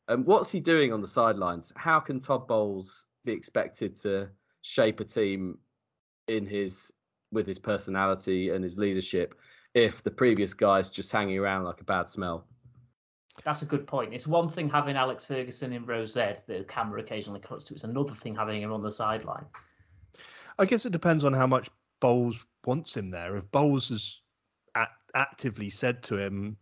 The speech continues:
Speaker 3: "Yeah, I'd benefit from having you on the sideline and giving me advice there and all that kind of stuff," 'cause he's there as sort of an advisory role, isn't he?
Speaker 1: It would
Speaker 3: Then,
Speaker 1: make
Speaker 3: then
Speaker 1: more
Speaker 3: fine.
Speaker 1: sense
Speaker 3: I
Speaker 1: if
Speaker 3: don't
Speaker 1: it
Speaker 3: have
Speaker 1: was
Speaker 3: an issue with that,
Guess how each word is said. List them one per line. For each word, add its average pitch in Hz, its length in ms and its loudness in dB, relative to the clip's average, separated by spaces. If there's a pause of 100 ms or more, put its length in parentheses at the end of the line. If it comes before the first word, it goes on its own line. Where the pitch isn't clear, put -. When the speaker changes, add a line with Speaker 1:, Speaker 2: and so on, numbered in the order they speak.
Speaker 3:
"Yeah, 110 220 6 (220)
I'd 104 140 -2 (680)
benefit 110 420 4
from 107 120 -10
having 104 260 0
you 104 140 -2
on 101 100 -2
the 98 60 -8
sideline 101 760 0
and 95 140 -4
giving 101 180 -6
me 98 120 -2
advice 98 420 -2
there 98 140 -4
and 98 80 -4
all 98 80 -2
that 101 160 -4
kind 113 140 -2
of 95 60 -4
stuff," 120 140 0
'cause 113 160 -4
he's 120 180 -4
there 151 260 6
as 113 240 0 (460)
sort 120 280 2
of 107 100 -2
an 107 80 4
advisory 101 840 2
role, 98 420 2
isn't 104 240 -6
he? 82 220 -12 (380)
Speaker 1:
It 214 160 6
would 262 100 4
Speaker 3:
Then, 214 40 0
Speaker 1:
make 285 220 6
Speaker 3:
then 233 120 8
Speaker 1:
more 226 80 8
Speaker 3:
fine. 220 260 8
Speaker 1:
sense - 100 -4
Speaker 3:
I 131 40 2
Speaker 1:
if 131 40 6
Speaker 3:
don't 139 80 6
Speaker 1:
it - 40 8
Speaker 3:
have 143 60 8
Speaker 1:
was 180 120 8
Speaker 3:
an - 20 2
issue 117 180 -4
with 90 120 -10
that, 87 240 -6